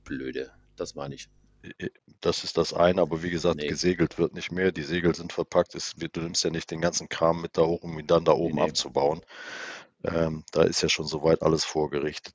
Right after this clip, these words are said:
Speaker 2: dass es, ähm, relativ zügig geht,
Speaker 1: Ja.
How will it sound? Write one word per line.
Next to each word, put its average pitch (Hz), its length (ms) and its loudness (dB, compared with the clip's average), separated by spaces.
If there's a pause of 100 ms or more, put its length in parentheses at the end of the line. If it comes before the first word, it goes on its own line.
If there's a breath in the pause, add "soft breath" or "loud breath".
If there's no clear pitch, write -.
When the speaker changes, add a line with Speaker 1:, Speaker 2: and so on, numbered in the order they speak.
Speaker 2:
dass - 260 -4
es, - 460 -2
ähm, 71 460 -10 (320)
relativ 90 420 6
zügig 80 480 -6
geht, 78 300 -2
Speaker 1:
Ja. - 60 -8